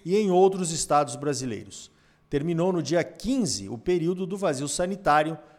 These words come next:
ferramenta indispensável para o controle da ferrugem asiática. E a turma entrou firme no plantio,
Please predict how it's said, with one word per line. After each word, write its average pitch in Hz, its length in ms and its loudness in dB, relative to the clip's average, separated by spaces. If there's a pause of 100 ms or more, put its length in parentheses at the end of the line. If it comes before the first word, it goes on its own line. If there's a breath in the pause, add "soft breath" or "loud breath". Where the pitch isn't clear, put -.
ferramenta 170 680 0
indispensável 156 840 0
para 151 180 -2
o 156 60 -4
controle 143 560 -4
da 139 100 0
ferrugem 131 500 -6
asiática. 135 720 -2 (680 soft breath)
E 160 80 0
a 233 80 6
turma 240 320 2
entrou 254 300 0
firme 247 500 4
no 170 100 -2
plantio, 175 600 -4